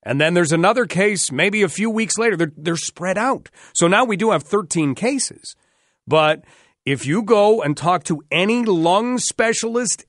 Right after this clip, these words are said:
anywhere, they will tell you a number one rule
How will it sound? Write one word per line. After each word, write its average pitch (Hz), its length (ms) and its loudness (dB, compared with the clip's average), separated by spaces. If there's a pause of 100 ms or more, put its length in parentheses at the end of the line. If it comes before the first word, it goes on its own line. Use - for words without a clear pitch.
anywhere, 214 880 -2 (420)
they 156 240 0
will 226 220 2
tell 247 360 0
you 143 340 0 (280)
a 156 160 2
number 220 460 2
one 233 340 2
rule 214 440 2